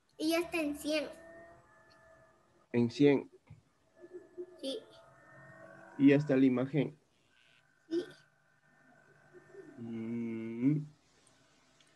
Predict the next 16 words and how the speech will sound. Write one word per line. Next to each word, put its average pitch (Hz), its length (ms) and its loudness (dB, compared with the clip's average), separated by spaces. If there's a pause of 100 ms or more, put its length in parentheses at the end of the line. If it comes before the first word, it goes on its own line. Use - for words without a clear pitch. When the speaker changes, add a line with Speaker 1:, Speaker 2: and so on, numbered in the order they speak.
(100)
Speaker 2:
qué 117 180 -2
raro. 101 340 -2 (1500)
Póngale 135 340 10
otra 135 140 4
imagen. 131 580 4 (1600)
Por 113 140 -2
si 123 100 -2
acaso. 123 420 0 (2250)
Speaker 1:
Mm. 285 320 -4
Speaker 2:
Porque 277 240 8
debería 147 400 12
funcionarle, 120 720 4
¿ya? 110 140 0
Speaker 1:
O - 480 -10
sea, 415 120 2 (160)
sí, 440 60 2